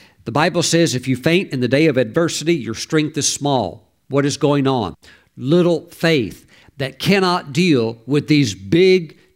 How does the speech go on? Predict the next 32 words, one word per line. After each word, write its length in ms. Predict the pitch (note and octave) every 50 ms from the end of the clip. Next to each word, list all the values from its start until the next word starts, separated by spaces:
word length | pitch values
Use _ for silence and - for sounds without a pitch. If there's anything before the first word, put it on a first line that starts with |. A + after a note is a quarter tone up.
| _ -
challenges 720 | - - F#3 F3 D#3 C3+ B2 A2 - A#2+ B2 A#2 A#2 - - _ _ _ _ _ _ -
that 180 | - E3 C#3+ C#3
are 80 | C#3 C3
popping 400 | - D#3 D3+ D3 - C#3+ C#3+ C#3+
up. 280 | A#2+ F#2+ - - _ _ _ _ _ -
Mm-mm. 1800 | A2 A2+ C3 C#3 D3 D3 D3 D3 D3 D3+ D3+ D3+ D3+ D3+ D3 D3 D3 D3+ D3+ D3+ D3+ D3+ D3+ D3+ D3+ D3+ D3+ D3+ - C3+ C#3 D3 C#3 A#2 F#2 - - -
But 100 | - G#2+
let 140 | A#2+ D3 G#3
me 80 | C4
tell 160 | C4 - F#3 A#3+
you 140 | B3 A3
right 200 | F#3+ G3 G3+ F3
now, 360 | D#3+ E3 F#3 F3 B2 - - - _ _ - - - - - _ _ _ _ -
the 100 | A2 A2+
next 340 | C#3+ F#3+ G#3 - - -
level 320 | E3+ G3+ A3 D#3 B2 E2 - _ _ _ _ _ -
that 120 | - B2+
God 200 | C#3 D3+ E3 D#3+
will 120 | C#3 D3 C#3+
take 260 | - - F#3 F3 -
you 120 | D3 C#3+
to 360 | - - C3+ B2+ A#2+ A2+ A2 - - - _ _ -
can 260 | C#3 B2 A2+ A2+ A2
deal 340 | C#3+ D#3+ E3 E3+ F3 F3 C#3+
with 300 | A2+ B2 B2 A#2+ - _ _ _ _ _ -
anything 520 | C4 D4 C4 F#3 C#3 - - C3+ C#3 C#3+
this 200 | C3 C#3 C3 -
world 380 | B2+ B2 C#3 D#3 D#3+ D#3+ D3+ D#3
can 160 | C#3 B2 A2+
throw 240 | - C#3 C#3 C#3+ D3
at 280 | C3+ A2 - - -
you. 200 | D3 B2+ G2+ D#2